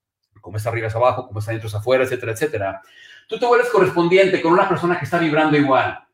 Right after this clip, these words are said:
con energía de necesidad, con energía de algo externo, tiene que darme mi felicidad,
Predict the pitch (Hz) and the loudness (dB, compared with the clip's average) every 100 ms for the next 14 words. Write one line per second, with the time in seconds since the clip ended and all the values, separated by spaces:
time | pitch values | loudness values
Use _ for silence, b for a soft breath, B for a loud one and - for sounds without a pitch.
0 | _ _ - 131 127 123 107 143 147 135 | _ _ -4 -2 0 -2 4 6 6 4
1 | 113 110 117 110 117 107 117 113 117 110 | 0 -4 -2 0 2 0 -4 -6 -6 -8
2 | 107 135 135 135 - 107 123 139 143 131 | -4 0 0 -2 -6 -4 0 2 0 -2
3 | - 156 160 151 131 107 131 131 127 123 | -4 -2 0 2 0 -2 -6 -6 -6 -6
4 | 123 113 107 104 104 110 131 123 - | -6 -8 -6 -8 -6 0 2 2 -2